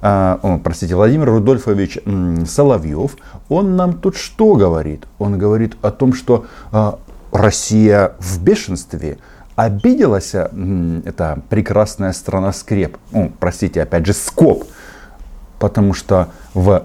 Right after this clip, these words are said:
коммюнике, м, в заявлении Украина Е С по результатам саммита указано, что Россия является стороной конфликта.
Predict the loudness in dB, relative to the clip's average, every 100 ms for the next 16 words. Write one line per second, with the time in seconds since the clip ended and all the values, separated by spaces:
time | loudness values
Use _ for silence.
0 | -4 0 4 4 2 0 -2 -2 -4 -12
1 | -20 -8 -2 0 0 0 -2 -2 -4 -8
2 | -18 -8 0 2 6 6 6 4 4 2
3 | -2 -4 -10 -20 -4 0 2 2 4 2
4 | 0 -2 -6 -10 -12 -2 2 4 4 2
5 | -4 -14 -4 0 0 0 2 0 0 -2
6 | -4 -4 -2 0 0 -4 -6 -8 -4 0
7 | 2 2 2 0 0 0 0 0 0 0
8 | 0 -8 0 4 4 2 2 0 -2 -2
9 | -2 -2 -16 -20 -2 0 2 0 0 -2
10 | -2 -2 0 -2